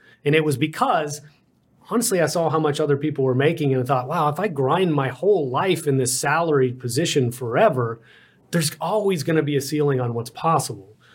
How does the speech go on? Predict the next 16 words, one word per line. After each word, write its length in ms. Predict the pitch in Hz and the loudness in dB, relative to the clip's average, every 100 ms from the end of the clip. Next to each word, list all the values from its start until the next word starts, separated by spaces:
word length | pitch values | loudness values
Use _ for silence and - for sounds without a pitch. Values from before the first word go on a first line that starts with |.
| _ | _
But 100 | 143 | -4
if 80 | 147 | 0
I 100 | 165 | 2
go 140 | 165 196 | 2 2
down 140 | 190 | 0
this 100 | 160 | 0
path 300 | 165 156 156 | 0 0 0
of 100 | 131 | -4
sales 460 | - 202 143 127 131 | 0 0 0 -2 -2
where 260 | 139 135 | 0 0
I 220 | 135 147 | -2 0
am 120 | 160 143 | 2 2
rewarded 640 | 131 127 156 160 147 139 | 0 0 0 2 0 -2
for 300 | - 139 135 | -2 0 0
the 180 | 127 139 | 0 0
effort 460 | 151 156 147 147 | 0 2 0 0